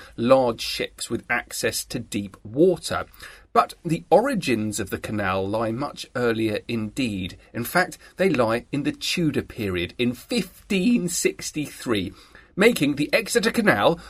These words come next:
one of the oldest canals in the U K. In fact, the only one that is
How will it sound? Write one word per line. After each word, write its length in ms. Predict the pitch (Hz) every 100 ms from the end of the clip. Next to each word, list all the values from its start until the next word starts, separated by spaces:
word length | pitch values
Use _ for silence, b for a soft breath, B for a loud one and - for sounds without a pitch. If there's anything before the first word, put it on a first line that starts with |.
| B
one 240 | 135 165
of 120 | 156 123
the 160 | 147 -
oldest 520 | 170 190 220 - -
canals 560 | 226 190 101 101 110 -
in 200 | 120 110
the 80 | 110
U 180 | 131 143
K. 360 | - 240 120 - B B -
In 120 | 196
fact, 340 | - 202 180
the 120 | 185 -
only 300 | 311 311 320
one 240 | 208 180
that 120 | 170
is 140 | 156